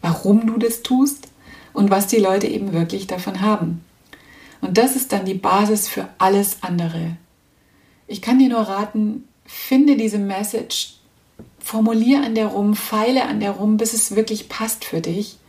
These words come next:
Lass dir dafür auch ein bisschen Zeit, es entsteht meistens nicht über Nacht.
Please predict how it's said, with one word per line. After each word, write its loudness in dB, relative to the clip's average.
Lass 0
dir 4
dafür 2
auch 0
ein 2
bisschen -2
Zeit, 0
es -2
entsteht 0
meistens 0
nicht 2
über -4
Nacht. -4